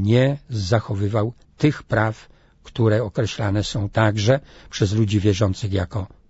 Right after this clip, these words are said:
dekalog, jako dziesięć przykazań istnienia ludzkiego". Więc w ludzkim sercu są zapisane. W całym człowieku, w całym naszym jestestwie, w ca-, w całym naszym istnieniu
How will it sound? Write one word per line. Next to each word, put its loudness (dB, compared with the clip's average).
dekalog, -4
jako -2
dziesięć 0
przykazań -4
istnienia -2
ludzkiego". -10
Więc 4
w 0
ludzkim 4
sercu 0
są -2
zapisane. -6
W -20
całym 2
człowieku, 2
w -20
całym 2
naszym -2
jestestwie, 0
w -20
ca-, 0
w -20
całym 0
naszym -2
istnieniu 0